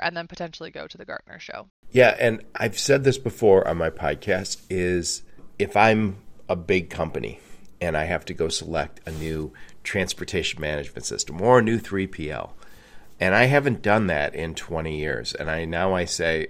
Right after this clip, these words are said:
Speaker 2: "Okay, I need to get out, get a new T M S," or maybe I go get a three P L and they have a T M S. Who in the company knows that? Well, probably nobody. I mean, that's the problem you run into.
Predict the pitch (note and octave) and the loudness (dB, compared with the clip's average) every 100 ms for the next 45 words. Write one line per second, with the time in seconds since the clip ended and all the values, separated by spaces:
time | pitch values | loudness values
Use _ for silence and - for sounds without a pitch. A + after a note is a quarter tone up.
0 | - C3 - A2+ G2+ - F#2 F#2 G#2+ G2 | 0 0 2 4 4 4 0 2 0 0
1 | - F2 F#2+ F#2 F#2 F#2 C#2+ E2+ F2 F#2 | -2 -2 2 6 6 4 0 -2 0 0
2 | G2+ - G#2 G2 F#2 F#2 F#2+ - - - | -2 -2 2 2 4 4 2 0 -8 -16
3 | - - - A#2 B2 C#3+ C#3 A#2+ G#2+ A#2 | -18 -2 4 8 10 10 10 8 8 6
4 | A2 G#2+ G2 A#2 G#2+ G#2 A2 G2 F2+ G#2+ | 6 4 4 2 2 4 4 4 4 4
5 | G#2 G2+ - G2 F2+ F2+ F2 - - - | 4 0 0 0 0 0 -2 -8 -16 -18
6 | - - - - - - - - - - | -18 -16 -18 -20 -20 -18 -20 -20 -18 -18
7 | - - A2 D3+ F3+ E3 - C3 B2+ B2 | -16 -10 2 6 6 4 4 4 4 2
8 | B2 A#2+ A#2 G#2 G2 G#2 G#2+ - C2+ B1+ | 4 2 2 2 4 4 4 2 0 -2
9 | - - A2 - F#3 A3+ E3+ E3+ C#3 C#2 | -4 -8 -6 0 2 2 2 2 2 0
10 | - - - - A#2 C3+ C3 A#2+ C#3 - | -4 -10 -6 4 6 8 8 8 6 4
11 | E3 - - B2+ C3+ C#3 C3+ B2+ A#2+ A#2 | 2 2 6 8 6 4 2 4 4 4
12 | A#2+ - A2 E2+ | 2 2 2 0